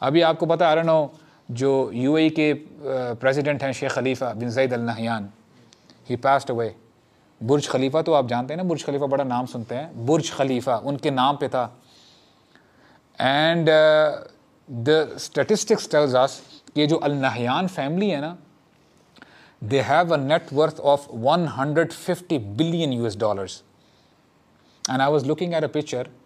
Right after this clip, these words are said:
ایک جگہ پہ برج خلیفہ ہے، the tallest building، اور ایک جگہ پہ ایک مٹی کی قبر ہے، جہاں پہ شیخ خلیفہ، he is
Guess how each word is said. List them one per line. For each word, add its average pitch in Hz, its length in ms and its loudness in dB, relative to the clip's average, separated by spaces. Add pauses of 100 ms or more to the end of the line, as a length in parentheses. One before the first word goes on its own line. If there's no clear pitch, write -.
(420)
ایک 147 200 0
جگہ 156 240 0
پہ 156 80 -2
برج 143 260 -2
خلیفہ 127 320 -4
ہے، 143 220 -4 (640)
the 170 200 -6
tallest 175 320 0
building، 110 260 -4 (1120)
اور 120 100 -8
ایک 131 140 -2
جگہ 127 280 -2
پہ 131 260 -2 (300)
ایک 131 200 -8
مٹی 131 300 -6
کی 131 120 -6
قبر 120 320 0
ہے، 98 100 -10 (1400)
جہاں 120 220 0
پہ 131 120 -4
شیخ 127 240 -6
خلیفہ، 120 340 -6
he 120 340 -6
is 117 340 -6